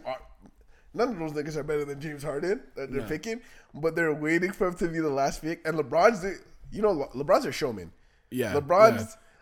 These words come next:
Speaker 2: yeah.
Speaker 1: as soon as his
Speaker 2: That's his
Speaker 1: N B A
Speaker 2: biggest
Speaker 1: career is over,
Speaker 2: attribute.
Speaker 1: that nigga's gonna be in your face on T V or movies every single day.
Speaker 2: <laughs> Yo,
Speaker 1: He's,
Speaker 2: facts,
Speaker 1: he's a
Speaker 2: facts.
Speaker 1: showman. So he knows exactly what he's doing right here, right, right,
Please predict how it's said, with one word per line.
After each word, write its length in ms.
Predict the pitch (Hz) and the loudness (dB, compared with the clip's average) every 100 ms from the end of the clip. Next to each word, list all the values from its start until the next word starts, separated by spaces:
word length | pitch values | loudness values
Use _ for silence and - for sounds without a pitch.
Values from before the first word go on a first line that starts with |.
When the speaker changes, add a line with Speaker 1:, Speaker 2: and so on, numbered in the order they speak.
| - | -6
Speaker 2:
yeah. 60 | 143 | -4
Speaker 1:
as 120 | - | -4
soon 220 | 185 208 | -2 2
as 160 | 190 190 | 2 2
his 100 | 190 | -2
Speaker 2:
That's 120 | 147 | 0
his 100 | 170 | 2
Speaker 1:
N 80 | 160 | 4
B 60 | |
A 40 | 147 | 4
Speaker 2:
biggest 160 | 147 165 | 4 2
Speaker 1:
career 120 | 160 | 2
is 60 | |
over, 240 | 165 165 170 | 2 2 2
Speaker 2:
attribute. 200 | 160 160 | 2 2
Speaker 1:
that 100 | 165 | -2
nigga's 140 | 156 | -4
gonna 200 | 156 156 | -4 -4
be 240 | 147 147 147 | -6 -8 -6
in 100 | 151 | -6
your 80 | 143 | -4
face 220 | 151 147 | -6 -6
on 120 | 143 | -6
T 200 | 151 156 | -8 -12
V 220 | 143 139 | -8 -6
or 80 | 135 | -4
movies 420 | 131 139 131 - 123 | -4 -6 -8 -8 -8
every 200 | 120 120 | -8 -6
single 220 | 120 110 | -8 -8
day. 220 | 101 202 | -4 0
Speaker 2:
<laughs> 60 | 143 | 6
Yo, 200 | 240 196 | 10 10
Speaker 1:
He's, 180 | 202 208 | 8 4
Speaker 2:
facts, 400 | 196 151 - 208 | 4 4 0 0
Speaker 1:
he's 200 | 220 190 | 2 2
a 20 | |
Speaker 2:
facts. 100 | 165 | 2
Speaker 1:
showman. 400 | 170 147 123 101 - - - | 4 2 2 -6 -12 -20 -12
So 220 | - 180 151 | 0 2 2
he 240 | 262 330 | 2 2
knows 300 | 208 208 214 | 6 6 6
exactly 480 | 165 139 170 196 185 | 2 2 2 0 -2
what 160 | 165 | -2
he's 180 | 175 175 | -2 -4
doing 280 | 113 135 147 | -6 -4 -2
right 160 | 170 180 | 0 0
here, 220 | 208 - 104 | -2 -4 -8
right, 200 | 120 120 - | -8 -8 -8
right, 260 | 117 117 | -10 -10